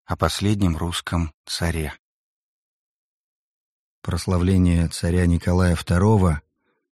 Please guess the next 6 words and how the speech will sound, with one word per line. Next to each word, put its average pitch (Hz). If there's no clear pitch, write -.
на 90
Архиерейском 87
соборе 87
Русской 80
Православной 82
Церкви 95